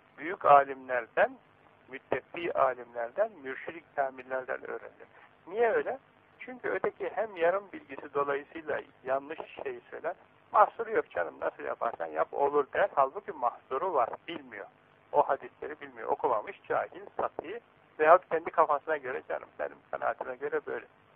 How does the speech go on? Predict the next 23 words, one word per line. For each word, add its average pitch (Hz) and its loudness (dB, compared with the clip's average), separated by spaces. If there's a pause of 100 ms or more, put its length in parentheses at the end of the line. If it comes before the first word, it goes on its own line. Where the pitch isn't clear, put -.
(140)
Senin 165 -4
kanaatin 120 -4
hiçbir 175 -12
kıymeti - -14
yok. 147 -8 (380)
Resulullah'ın 131 -4 (440)
kanaatini 131 0
söyle 113 -4
bana. 101 -8 (380)
Allah'ın 139 4
rızası 127 0
nerede? 135 -2
Kur'an-ı 123 2
Kerim'de 120 -8
bu 139 -6
hususta 127 -16 (120)
ne 143 -8
söyleniyor? 113 -10 (260)
O 170 8
önemli. 123 -2 (320)
Sen 180 -2
kimsin? - -14 (300)
Ben - -8